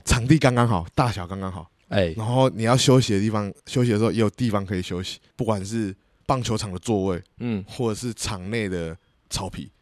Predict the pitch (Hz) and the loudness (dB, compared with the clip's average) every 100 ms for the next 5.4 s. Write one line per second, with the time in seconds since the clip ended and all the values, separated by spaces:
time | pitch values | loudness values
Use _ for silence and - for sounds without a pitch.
0 | _ 117 113 95 - 117 127 120 135 117 | _ 0 2 0 -2 2 4 4 2 2
1 | 101 98 90 - 90 - - 110 98 98 | 2 0 -2 -6 -8 -6 -2 -2 0 2
2 | 98 - 90 80 78 101 95 98 95 92 | 0 -2 -6 -6 -4 -2 0 -2 -4 -10
3 | 87 - _ _ _ 104 110 123 120 113 | -12 -16 _ _ _ -6 -2 0 0 -2
4 | 131 110 104 - _ 110 117 127 104 101 | 0 -2 -4 -14 _ -6 -2 0 -2 -6
5 | 92 90 95 90 | -8 -8 -8 -10